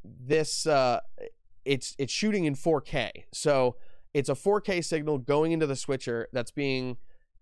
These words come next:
downsampled into ten eighty P. That's why it looks, you know, nice and crisp, and you see the little gleams in my eyes and all that stuff.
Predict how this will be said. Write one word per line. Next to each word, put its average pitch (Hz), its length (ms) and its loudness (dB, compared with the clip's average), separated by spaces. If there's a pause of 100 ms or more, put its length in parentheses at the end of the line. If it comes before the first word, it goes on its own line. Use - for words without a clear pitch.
downsampled 147 1040 0
into 143 500 0
ten 135 240 -4
eighty 120 200 -2
P. 143 380 -2 (200)
That's 147 260 -2
why 143 180 4
it 117 100 -2
looks, 131 300 0
you 127 60 -4
know, 110 260 -6
nice 123 360 -4
and 104 120 -10
crisp, - 380 -6
and 117 100 -8
you 117 60 -8
see 127 180 -8
the 120 80 -8
little 123 200 -4
gleams 127 520 -2
in 123 60 -4
my 120 200 -2
eyes 120 260 -2
and 123 80 -4
all 120 80 -2
that 113 120 -8
stuff. 113 200 -2